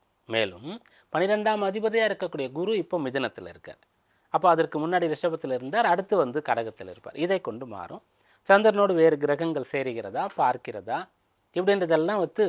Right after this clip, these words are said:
கட்டாயம் பலன்கள் மாறிக்கொண்டிருக்கும். ஆனா பொதுவா வந்து நீங்க அந்த சுகம்னு சொல்லக்கூடிய விஷயம் குறையும். சுகம்னா என்ன? ஓய்வு குறையும். நல்ல சுவையான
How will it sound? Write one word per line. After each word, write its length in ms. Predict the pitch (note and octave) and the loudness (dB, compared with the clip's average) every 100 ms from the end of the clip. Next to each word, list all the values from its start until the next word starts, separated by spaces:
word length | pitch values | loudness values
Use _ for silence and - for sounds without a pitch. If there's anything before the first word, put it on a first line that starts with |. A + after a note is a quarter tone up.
| - | 0
கட்டாயம் 640 | - - F3+ G3 A#3+ A3+ | -2 -2 -2 0 -2 -4
பலன்கள் 440 | F3 G3 G#3 G3 | -4 -4 -4 -6
மாறிக்கொண்டிருக்கும். 880 | D#3 D#3+ A3 G#3+ D3 A2+ G#2 - G#2 | -4 -4 -4 -6 -10 -10 -12 -10 -10
ஆனா 200 | G#2+ D#3+ G3 | -8 -8 -8
பொதுவா 380 | F3 F3 A#3 C4+ | -6 -2 2 2
வந்து 240 | G3+ F#3 | 2 -2
நீங்க 240 | F3+ D3 A3 D4 _ _ _ _ | -4 -2 -4 -6 _ _ _ _
அந்த 120 | A#2+ A2+ | -10 -6
சுகம்னு 380 | F3+ F#3 A#3 C4 B3+ | -2 0 0 0 -2
சொல்லக்கூடிய 360 | F#3 D3 B2 A2 | -2 -2 -4 -8
விஷயம் 220 | - D3+ | -12 -14
குறையும். 200 | F#2 - - | -14 -14 -8
சுகம்னா 340 | G#3 C4 C4+ A3+ | -4 -2 0 0
என்ன? 140 | F3+ F3 F3+ _ _ _ _ _ _ _ _ C#3 D#3+ | 0 0 -2 _ _ _ _ _ _ _ _ 4 6
ஓய்வு 240 | F3 D#3 A#2+ | 6 4 0
குறையும். 400 | G2+ G2+ F#2+ G2+ _ _ _ _ A2+ | -2 -4 -8 -12 _ _ _ _ -8
நல்ல 240 | D#3 G3 - | -4 -2 -2
சுவையான 520 | E3 F4 F3+ F#3+ | 0 2 4 2